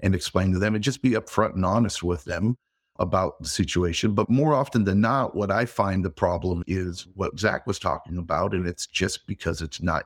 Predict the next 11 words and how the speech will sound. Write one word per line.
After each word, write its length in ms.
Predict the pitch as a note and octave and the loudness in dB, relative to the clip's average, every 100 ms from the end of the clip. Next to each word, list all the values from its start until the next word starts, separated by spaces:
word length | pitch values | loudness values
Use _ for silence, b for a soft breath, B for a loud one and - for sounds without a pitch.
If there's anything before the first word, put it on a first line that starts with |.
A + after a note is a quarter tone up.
| F2 | -6
you 280 | F2 F2 F2+ | -8 -8 -6
doing 300 | D#2+ D#2 F2 | -4 -2 -2
the 80 | D2 | -4
pool. 480 | - A2+ A#2 - - _ _ _ - | 0 0 2 -2 -8 _ _ _ 0
It's 320 | G#2 - - G2 | 0 -2 -2 0
a 100 | F#2 | 2
relationship 1200 | G2 F#2+ F#2+ B2 B2 - G#2 F#2 - F#2+ E2+ - | 0 2 2 2 2 2 2 2 2 0 -2 -6
that 460 | F2+ F#2+ F#2 E2 E2+ | -2 0 0 -2 0
they 200 | F#2 D#2+ | 2 2
have 500 | F2 F2+ F2 E2 A2 | 0 0 -2 -4 2
built 520 | A#2 G2+ - - | 2 2 -4 -8